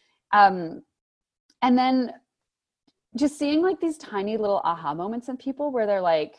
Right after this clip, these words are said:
you know, we've had students who've been trying their business for, like, two or three years, and this is, like, their last straw.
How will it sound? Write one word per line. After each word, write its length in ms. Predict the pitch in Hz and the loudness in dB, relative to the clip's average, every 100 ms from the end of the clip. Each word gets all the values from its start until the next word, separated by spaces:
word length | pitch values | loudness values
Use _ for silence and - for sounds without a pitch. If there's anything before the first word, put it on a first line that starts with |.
| _ - | _ -12
you 80 | 202 | -4
know, 160 | 165 175 | -4 -2
we've 160 | 208 | -4
had 140 | 240 226 | -6 -10
students 300 | 233 214 214 | -8 -8 -8
who've 120 | 185 | -10
been 100 | 180 | -10
trying 480 | - 160 165 165 160 | -12 -10 -6 -6 -6
their 120 | 151 | -8
business 360 | 147 180 240 | -8 -12 -12
for, 100 | - | -8
like, 200 | 185 151 | -6 -6
two 180 | - 180 | -8 -10
or 80 | 160 | -10
three 220 | - 151 | -8 -10
years, 340 | 165 - - 156 | -10 -10 -10 -10
and 100 | 147 | -10
this 120 | 147 | -12
is, 100 | 147 | -12
like, 180 | 147 143 - | -12 -10 -6
their 160 | 147 | -6
last 360 | 143 - - - | -6 -10 -12 -14
straw. 420 | - - - | -12 -10 -10